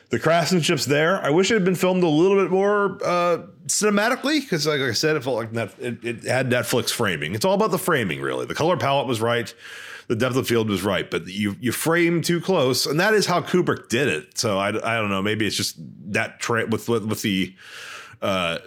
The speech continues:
more desaturated color palette this movie had. Uh, it just, it, it, it felt Netflixy. It, it felt like a, the, whatever that ghost sh-, show,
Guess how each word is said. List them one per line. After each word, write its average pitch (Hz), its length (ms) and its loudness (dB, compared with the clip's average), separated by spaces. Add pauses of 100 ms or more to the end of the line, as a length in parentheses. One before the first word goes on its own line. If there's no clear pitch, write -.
(120)
more 107 240 0
desaturated 98 800 0
color 98 220 -2
palette 85 340 -4
this 82 220 -6
movie 78 240 -4
had. 73 300 -4
Uh, 69 480 -6
it 73 200 -8
just, - 260 -8
it, 80 200 -6
it, 78 220 -8
it 78 80 -8
felt 82 200 -6
Netflixy. 73 560 -8
It, 71 400 -8
it 78 80 -8
felt 73 160 -6
like 69 160 -10
a, 71 280 -6 (840)
the, 80 140 -6 (840)
whatever 71 260 -6
that 65 140 -6
ghost 73 240 -4
sh-, - 120 -4 (140)
show, 80 420 -6